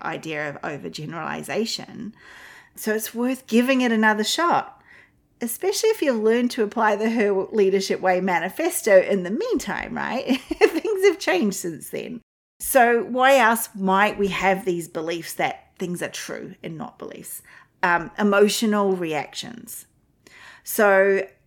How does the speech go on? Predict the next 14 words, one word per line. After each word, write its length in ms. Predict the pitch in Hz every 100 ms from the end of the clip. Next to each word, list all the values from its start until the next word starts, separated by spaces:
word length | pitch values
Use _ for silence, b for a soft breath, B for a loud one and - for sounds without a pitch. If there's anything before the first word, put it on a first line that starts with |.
| _
our 120 | 202
beliefs 600 | 196 214 214 233 285 - -
can 240 | 302 277
become 440 | 262 - - 190
intertwined 1000 | 175 175 - 180 - 180 156 165 156 160 165
with 220 | 175 175
our 200 | 170 156
emotions, 800 | 160 151 156 - - - - -
and 160 | 180
it 80 | -
makes 360 | 185 185 196 240
it 100 | -
really 340 | 175 175 175
tough 560 | 175 - 151 135 -